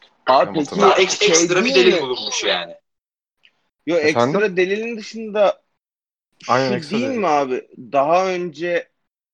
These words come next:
Speaker 1: bu mevzu yapıldığında biz bayrakları, bayrakları salladığımız zaman değil, takımlara bilgi verdiğimiz zamanı esas alıyoruz dedi fia. Geçen sene İtalya'da. Bottas'ın turundan
Speaker 3: Doğru,
Speaker 1: sonra.
Speaker 3: doğru,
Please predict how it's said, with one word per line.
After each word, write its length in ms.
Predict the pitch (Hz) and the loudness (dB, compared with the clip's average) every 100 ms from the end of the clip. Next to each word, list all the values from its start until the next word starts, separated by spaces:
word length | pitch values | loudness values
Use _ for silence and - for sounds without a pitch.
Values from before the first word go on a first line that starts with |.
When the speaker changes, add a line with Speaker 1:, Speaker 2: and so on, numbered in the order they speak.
| _ _ _ 117 | _ _ _ -14
Speaker 1:
bu 100 | 143 | -10
mevzu 420 | 165 175 165 170 | -8 -8 -10 -8
yapıldığında 840 | 160 156 170 156 160 165 180 175 | -8 -8 -8 -8 -6 -6 -4 -6
biz 280 | 147 175 139 | -8 -14 -2
bayrakları, 920 | 147 147 160 156 - 165 170 190 185 - 135 | 0 2 0 -4 -6 -8 -4 -4 -6 -10 -6
bayrakları 640 | 135 143 156 151 170 180 | 0 2 0 -4 -8 -10
salladığımız 920 | - 160 147 156 147 170 180 190 160 | -8 -6 -4 -6 -8 -8 -8 -10 -8
zaman 520 | 160 170 175 170 147 135 | -4 -2 -2 -6 -10 -14
değil, 320 | 190 196 156 _ _ _ _ _ | -12 -12 -16 _ _ _ _ _
takımlara 580 | 147 151 160 170 190 165 | -12 -6 -4 -2 -2 -4
bilgi 300 | 165 160 214 | -8 -2 2
verdiğimiz 580 | 196 160 143 139 135 127 | 2 2 -4 -8 -8 -8
zamanı 340 | 131 127 123 _ _ _ _ - 135 147 - | -6 -6 -10 _ _ _ _ -20 -10 -10 -8
esas 320 | 131 135 131 | -12 -12 -10
alıyoruz 440 | 117 113 110 101 | -8 -8 -10 -10
dedi 180 | 110 107 | -10 -10
fia. 400 | - 117 104 - _ _ _ _ _ _ _ _ _ _ _ 151 | -4 -2 -2 -4 _ _ _ _ _ _ _ _ _ _ _ -4
Geçen 320 | 160 185 160 | -2 0 -2
sene 280 | 160 160 180 | -4 -4 -4
İtalya'da. 640 | 165 156 143 113 95 - _ _ - | 0 0 0 -4 -8 -12 _ _ -12
Bottas'ın 480 | 143 151 123 139 - | -10 -10 -12 -14 -14
turundan 360 | - 131 127 127 | -10 -8 -4 2
Speaker 3:
Doğru, 300 | 127 120 101 95 | 4 4 2 -2
Speaker 1:
sonra. 100 | - | -2
Speaker 3:
doğru, 360 | 113 104 95 | 2 2 0